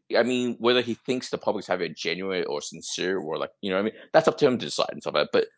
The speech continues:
But he can't just be, he can't just be in a corner by himself. You know what I mean? Just typing away. I think he, there's no feedback to his work.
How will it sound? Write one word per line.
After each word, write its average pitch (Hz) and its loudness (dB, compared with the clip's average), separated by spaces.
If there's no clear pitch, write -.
But 151 0
he 165 4
can't 190 4
just - -6
be, 110 4
he 127 -2
can't 180 4
just - -4
be 107 4
in 98 4
a 82 2
corner 92 2
by 82 8
himself. 82 4
You 87 -4
know 87 0
what 87 0
I 87 -4
mean? 92 -2
Just - -10
typing 90 0
away. 87 2
I 82 -4
think 95 -6
he, 90 -4
there's 98 4
no 95 6
feedback - 4
to - 0
his 78 -2
work. 131 4